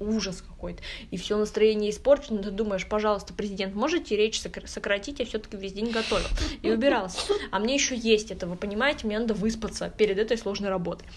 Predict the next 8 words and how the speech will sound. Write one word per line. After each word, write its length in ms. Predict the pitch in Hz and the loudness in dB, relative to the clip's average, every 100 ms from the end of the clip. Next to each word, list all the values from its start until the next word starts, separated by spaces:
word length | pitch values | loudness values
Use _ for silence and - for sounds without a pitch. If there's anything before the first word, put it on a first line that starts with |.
| - 262 220 | -12 -10 -2
Вот. 260 | 185 - - - - - | 0 0 -4 -18 -20 0
Ты 400 | 285 302 285 262 | 4 4 4 0
как 240 | - 233 - | -2 -2 -2
выросла, 480 | 214 262 240 214 208 | 0 2 2 0 -4
когда 520 | 190 196 185 190 190 190 - | -4 -4 0 2 2 -2 -10
пожила 300 | 190 185 202 | -6 0 2
в 40 | 269 | 2
общаге, 600 | 285 - 202 196 185 185 | 0 -2 0 -2 -4 -8